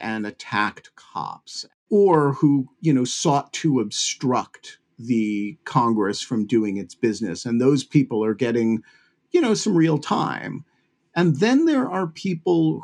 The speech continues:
who were involved in conspiracies either to obstruct or, in the case of these organized groups,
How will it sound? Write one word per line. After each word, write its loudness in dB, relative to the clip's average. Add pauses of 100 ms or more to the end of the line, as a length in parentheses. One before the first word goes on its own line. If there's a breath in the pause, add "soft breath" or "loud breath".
who 2
were 2
involved 2
in 2
conspiracies -4 (420)
either 4
to 0
obstruct -4 (580)
or, 4 (1040)
in 6
the -2
case 4
of 0
these 4
organized 2
groups, -2